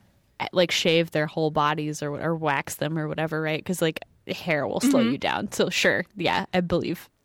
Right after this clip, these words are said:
Speaker 1: that
Speaker 2: Well,
Speaker 1: that makes a difference.
Speaker 2: that's the crazy thing that I was thinking about swimming, is that no swimmer could win.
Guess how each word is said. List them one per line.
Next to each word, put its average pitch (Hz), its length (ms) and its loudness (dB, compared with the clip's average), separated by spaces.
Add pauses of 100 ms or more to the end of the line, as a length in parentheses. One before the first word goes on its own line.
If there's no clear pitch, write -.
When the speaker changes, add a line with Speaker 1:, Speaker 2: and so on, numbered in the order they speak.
(160)
Speaker 1:
that - 60 -20 (240)
Speaker 2:
Well, 294 140 6
Speaker 1:
that 139 220 -2
makes - 220 -10
a - 60 -10
difference. - 420 -14
Speaker 2:
that's 277 380 0
the 359 340 4
crazy 254 420 -4
thing 247 240 0
that 220 80 2
I 214 80 2
was 214 120 -2
thinking 226 200 2
about 185 220 0
swimming, 190 720 -2
is 214 500 2 (300)
that 208 380 0 (580)
no 214 520 4
swimmer 208 640 0
could 196 260 -4
win. 185 540 0